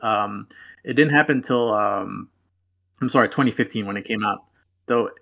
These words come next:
twenty seventeen, uh, funny enough, I went back to Thailand on, like, a two-month vacation, just like a homecoming. I, I haven't gone back there in, uh, almost a decade, and, uh, I had all this time, and I was like, "You know what?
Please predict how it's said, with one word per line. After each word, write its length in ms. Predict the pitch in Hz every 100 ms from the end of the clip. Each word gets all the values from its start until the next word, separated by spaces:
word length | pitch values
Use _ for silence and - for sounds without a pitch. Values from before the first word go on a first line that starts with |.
| -
twenty 240 | 165 160
seventeen, 640 | 147 165 156 147 123 110
uh, 400 | 120 113 107 104 -
funny 200 | 135 131
enough, 180 | 123 123
I 60 |
went 180 | 123 127
back 200 | 120 117
to 60 | 113
Thailand 440 | - 123 120 110
on, 340 | 101 107 104 -
like, 180 | 104 107
a 160 | 101 -
two-month 340 | - 127 117 104 _
vacation, 480 | 113 107 117 107 107
just 140 | 107
like 160 | 110 104
a 160 | 98 - -
homecoming. 580 | - 127 120 123 117 117
I, 240 | 107 - 98
I 20 |
haven't 160 | 107
gone 160 | 107 104
back 240 | 101 98
there 120 | 107 101
in, 160 | 101 - - - _ _
uh, 140 | - -
almost 300 | 120 113 -
a 20 |
decade, 480 | 101 110 104 113 110
and, 220 | 110 110
uh, 320 | 104 104 104 110
I 60 |
had 160 | 110 143
all 100 | 151
this 160 | 147 143
time, 400 | 131 151 127 110
and 240 | 110 107
I 20 |
was 120 | 107
like, 160 | 113 110 _ _
"You 100 | -
know 140 | 120 120
what? 240 | 139 160